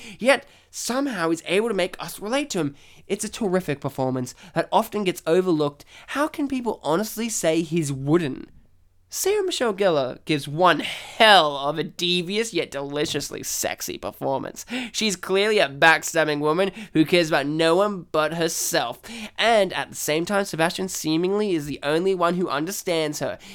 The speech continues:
It's only what's revealed in the diary that how we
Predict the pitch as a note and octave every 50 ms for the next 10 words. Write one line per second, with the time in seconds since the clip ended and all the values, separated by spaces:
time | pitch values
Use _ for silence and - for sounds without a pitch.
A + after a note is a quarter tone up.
0 | F3 E3 - - F#3 F#3 - - F#3+ G3+ G#3 G#3+ A3 A#3 A#3+ A#3 A3 G3 E3 E3+
1 | F3 F3 D#3 - - - E3 D#3 D3 C#3 C3 D#3 F#3 F3+ F3+ F3+ E3+ E3 D3 C#3
2 | C3+ E3+ - E3+ E3+ E3 E3+ E3+ D#3+ C#3+ B2 A#2+ - F#3 G3+ F#3 - D3 C#3 C3
3 | - C#3 C#3 D#3 D#3+ D#3+ D#3 D3+ D#3+ E3+ F3 E3+ D#3+